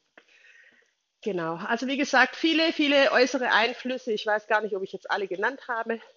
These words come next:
spielen eine Rolle, ob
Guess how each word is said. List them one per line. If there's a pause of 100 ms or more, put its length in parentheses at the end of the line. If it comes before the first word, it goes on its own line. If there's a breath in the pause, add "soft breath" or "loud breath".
(400 soft breath)
spielen
eine
Rolle, (1000 loud breath)
ob